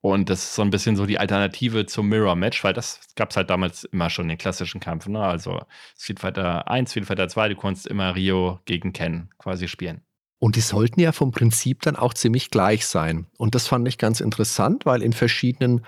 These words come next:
Speaker 2: Magazinen und auch Guides wurden ja die Charaktere gerne verglichen und in Eigenschaftswerte aufgeteilt.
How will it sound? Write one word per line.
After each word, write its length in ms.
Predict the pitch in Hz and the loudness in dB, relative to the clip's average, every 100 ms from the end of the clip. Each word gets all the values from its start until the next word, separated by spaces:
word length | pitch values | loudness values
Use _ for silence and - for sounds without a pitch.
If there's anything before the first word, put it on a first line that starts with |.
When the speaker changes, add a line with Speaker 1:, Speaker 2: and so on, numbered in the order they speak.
| - - - | -8 -18 -8
Speaker 2:
Magazinen 960 | - 107 98 98 98 - 101 104 160 190 | 2 4 4 4 0 0 0 4 6 6
und 240 | 123 - | 4 0
auch 220 | 87 85 - - | 0 -2 -4 -2
Guides 580 | 92 78 135 214 - - - - _ | 2 4 2 0 -4 -6 -14 -20 _
wurden 360 | 151 123 135 131 | 2 4 6 6
ja 140 | 127 | 4
die 140 | 120 117 | 2 0
Charaktere 1040 | 117 107 110 - - 98 135 143 135 131 | 2 4 2 0 2 4 4 4 6 4
gerne 500 | 123 110 107 113 113 - | 4 4 4 4 2 2
verglichen 840 | - 107 - 95 117 175 165 170 | 0 0 2 2 4 4 4 4
und 640 | - 123 123 123 - - - | 4 4 6 4 0 -6 -2
in 280 | 117 110 | 2 4
Eigenschaftswerte 1080 | - 98 104 120 - 104 - - 95 95 101 | 4 2 2 2 2 0 0 0 2 2 2
aufgeteilt. 720 | 90 90 - - - 80 80 | 2 0 -2 -4 0 0 0